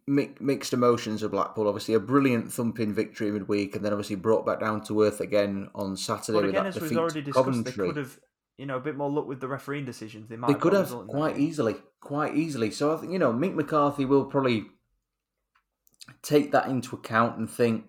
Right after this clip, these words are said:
Speaker 1: you know, we've taken three points from six. It's, you know, it's not the worst return in the world. It's certainly one of the better weeks we've had, you know, recently.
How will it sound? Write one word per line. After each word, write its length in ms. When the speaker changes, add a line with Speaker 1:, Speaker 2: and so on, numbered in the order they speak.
Speaker 1:
you 100
know, 360
we've 200
taken 400
three 260
points 380
from 160
six. 500
It's, 400
you 80
know, 280
it's 240
not 200
the 120
worst 400
return 340
in 60
the 80
world. 280
It's 180
certainly 260
one 100
of 60
the 60
better 300
weeks 280
we've 140
had, 200
you 460
know, 140
recently. 760